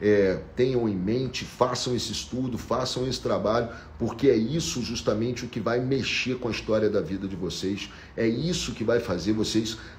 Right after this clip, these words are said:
partirem pra dentro de primeiro obter aquilo que é o mais importante, pra depois poderem estar preparadas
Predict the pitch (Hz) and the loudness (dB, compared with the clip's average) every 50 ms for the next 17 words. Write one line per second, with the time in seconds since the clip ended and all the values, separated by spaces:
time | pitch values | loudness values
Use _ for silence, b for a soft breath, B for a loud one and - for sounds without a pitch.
0 | B B - 135 113 - - - - - - 165 180 156 160 139 - 131 120 104 | B B 0 2 2 2 0 -2 -4 -4 -2 -2 0 2 0 2 2 4 2 2
1 | 95 80 87 120 139 135 135 123 107 101 80 90 107 - - 113 117 113 113 120 | 2 2 0 2 2 0 0 0 -4 -4 -4 -4 -4 -4 -2 -2 0 2 2 4
2 | 147 170 175 151 127 131 127 120 107 - - - - 110 110 101 87 - - - | 4 4 4 4 4 4 4 2 2 0 -2 0 2 2 4 4 2 0 -2 -4
3 | 123 131 117 101 - - 104 98 98 98 101 107 117 139 175 185 175 151 117 131 | -4 -2 -2 -2 0 2 2 2 2 0 0 0 2 2 2 0 -2 -2 -2 -2
4 | 127 127 - 107 - - - - - 107 117 139 160 - - - B B B B | -4 0 0 0 0 0 -2 -4 -2 0 2 2 0 0 -4 -8 B B B B
5 | B B - 123 131 127 131 135 - - - 120 123 135 135 127 - - B B | B B 6 8 8 8 6 4 2 2 4 6 6 8 6 6 2 -4 B B
6 | B B B - 117 110 113 123 127 131 127 117 - - - 120 107 - - - | B B B 0 0 2 4 2 2 2 0 -2 -2 -2 0 0 0 0 -2 -2
7 | - - 147 160 160 160 156 123 110 98 101 110 120 127 139 135 - - - - | 2 4 4 4 4 4 4 4 4 4 4 2 4 4 4 4 2 0 -6 -10